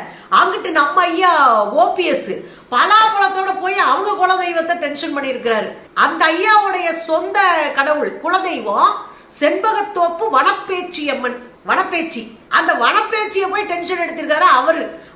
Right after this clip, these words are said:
பலாப்பழத்தோட போயிட்டாரு. ஆத்தா பலாப்பழத்தை காப்பாத்தி கொடு. ஆத்தா சொல்லிருச்சான், "டே, அஞ்சு நாளைக்கு மேல தாங்காது பலாப்பழம், இதை நான் எப்படிடா காப்பாத்தி கொடுக்குறது?" அப்படின்னு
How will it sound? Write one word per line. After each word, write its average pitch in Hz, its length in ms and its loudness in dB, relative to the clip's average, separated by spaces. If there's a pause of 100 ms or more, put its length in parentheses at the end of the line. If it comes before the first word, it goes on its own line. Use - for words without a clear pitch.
பலாப்பழத்தோட 381 720 0
போயிட்டாரு. 320 360 -2
ஆத்தா 285 360 0 (180)
பலாப்பழத்தை 277 640 -2
காப்பாத்தி 254 580 -2
கொடு. 247 240 0 (640)
ஆத்தா 294 400 2
சொல்லிருச்சான், 277 560 -4
"டே, 254 160 -2
அஞ்சு 254 340 -2
நாளைக்கு 294 280 -2
மேல 269 180 -4
தாங்காது 254 480 -2
பலாப்பழம், 240 720 0 (240)
இதை 277 180 0
நான் 254 340 0
எப்படிடா 311 420 0
காப்பாத்தி 269 520 0
கொடுக்குறது?" 233 520 -2
அப்படின்னு 247 380 -2